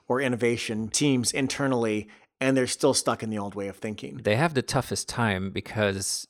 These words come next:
Speaker 2: all of these people still come from that company. They still carry over the D N A of how they solve problems and the way of which they normally need to pass several gates of permission before they can go on. And that's where companies like Raft can come in. We can help you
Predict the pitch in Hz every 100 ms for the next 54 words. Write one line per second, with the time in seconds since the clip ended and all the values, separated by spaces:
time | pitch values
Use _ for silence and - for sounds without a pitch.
0 | _ 117 131 101 107 101 - 170 107 80
1 | - _ _ _ - - 147 113 120 101
2 | 107 95 85 117 104 87 87 90 - 123
3 | 113 - 110 104 101 98 98 92 110 104
4 | 104 101 92 85 - 104 104 98 98 87
5 | - 104 101 113 170 - - - - -
6 | 110 95 98 101 107 107 107 101 98 110
7 | - 107 98 95 98 107 117 110 95 101
8 | 110 98 - 95 - - 95 92 92 104
9 | 98 - 92 - 104 135 - 98 92 -
10 | 104 95 - 90 87 90 87 - - 92
11 | 87 87 92 95 - 113 123 117 120 117
12 | 104 107 107 107 131 185 - 113 98 87
13 | 76 - _ _ - 101 113 127 113 104
14 | 175 107 90 92